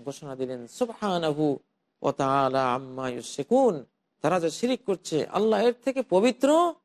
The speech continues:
ওয়া তাআলা, অনেক ঊর্ধ্বে। আল্লাহর বান্দাদের অবস্থা জানতে কোনো ভায়া মিডিয়া লাগবে আল্লাহর? আল্লাহ এত অজ্ঞ নাকি? নাউজুবিল্লাহ মিন যালিক।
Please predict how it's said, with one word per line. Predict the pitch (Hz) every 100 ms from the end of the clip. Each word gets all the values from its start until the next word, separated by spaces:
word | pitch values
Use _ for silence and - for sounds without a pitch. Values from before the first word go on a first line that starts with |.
| _ _
ওয়া | 131
তাআলা, | 143 143 135 175 180 160 147 139 123
অনেক | 151 262 359 381 330
ঊর্ধ্বে। | 285 180 170 156 90 _ _ _ _ _
আল্লাহর | 143 180 170
বান্দাদের | 151 175 185 214 226 202 _ _
অবস্থা | 143 170 196 214
জানতে | 180 180 156 160 123 107 _ _ _ _ _ _ -
কোনো | 131 123
ভায়া | 113 151
মিডিয়া | 190 214 294
লাগবে | 269 226 262
আল্লাহর? | 240 240 254 185 - _ _ -
আল্লাহ | 120 165
এত | 180 180
অজ্ঞ | 233 226 226
নাকি? | 294 220 185
নাউজুবিল্লাহ | 165 175 156 156 151 147
মিন | 143
যালিক। | 139 143 127